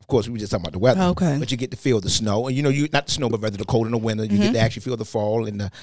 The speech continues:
Speaker 1: you know what I'm
Speaker 2: Mm-hmm.
Speaker 1: saying? The summer is the summer and the spring is the spring.
Speaker 2: Mm-hmm.
Speaker 1: So because we're in the Mid-Atlantic, we get to feel all four of those seasons.
Speaker 2: Seasons,
Speaker 1: Get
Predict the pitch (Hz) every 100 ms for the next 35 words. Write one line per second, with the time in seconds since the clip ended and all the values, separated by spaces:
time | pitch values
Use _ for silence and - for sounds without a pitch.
0 | - - 127 123 120 117 110 220 123 113
1 | 113 110 - 123 123 120 117 127 117 117
2 | 110 - 120 110 107 113 - 190 165 180
3 | 170 180 156 117 120 151 147 120 110 113
4 | 110 113 120 107 113 135 110 - - 170
5 | 170 120 98 - 120 117 107 - 117 101
6 | 95 98 92 - 123 92 - 151 139 139